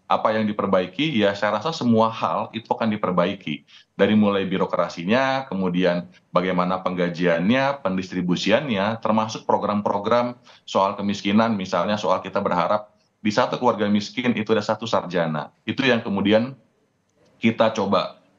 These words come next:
Bagaimana caranya? Tentu ada pen-, penyediaan dari mulai beasiswa yang kemudian, eh, masif tapi terarah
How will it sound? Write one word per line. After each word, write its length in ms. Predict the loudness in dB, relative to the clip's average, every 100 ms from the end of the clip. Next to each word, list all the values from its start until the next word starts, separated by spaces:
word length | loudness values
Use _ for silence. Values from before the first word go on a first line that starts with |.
| -2
Bagaimana 420 | 0 2 0 0
caranya? 480 | -2 -2 -2 -4 -2
Tentu 320 | -4 -4 0
ada 240 | 0 0
pen-, 320 | -6 -2 -2 -2
penyediaan 720 | -2 -2 2 0 0 -2 -2
dari 160 | -2
mulai 240 | 0 0 0
beasiswa 720 | 0 0 -2 -4 2 2 2
yang 160 | -2 -8
kemudian, 640 | -6 -4 0 0 0 -4 -10 _ _ 0
eh, 160 | 2 2
masif 640 | 0 0 -2 -2 -2 -8 _ _
tapi 240 | -4 -2
terarah 560 | -4 -2 2 2 0